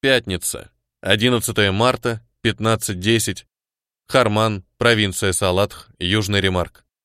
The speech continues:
Я жду приема у доктора Заубер, сижу в здании медсанчасти у кабинета в конце коридора и таращусь в коммуникатор. Из-за приоткрытой двери доносятся обрывки фраз.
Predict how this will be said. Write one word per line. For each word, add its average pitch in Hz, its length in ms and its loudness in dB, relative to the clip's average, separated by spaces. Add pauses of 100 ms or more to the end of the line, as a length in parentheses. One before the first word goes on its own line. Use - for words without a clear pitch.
(1700)
Я 104 320 2
жду 180 200 0
приема 196 500 0
у 156 100 4
доктора 160 420 2
Заубер, 123 640 2 (380)
сижу 180 340 2
в 165 80 -2
здании 131 460 2
медсанчасти 110 720 0
у 98 100 0
кабинета 101 500 0
в - 60 -10
конце 98 260 -4
коридора 107 520 0
и 175 100 2
таращусь 120 600 0
в - 80 -14
коммуникатор. 87 680 -4 (600)
Из-за 104 260 0
приоткрытой 135 560 2
двери 170 320 2
доносятся 156 580 0
обрывки 117 360 -2
фраз. 95 480 -2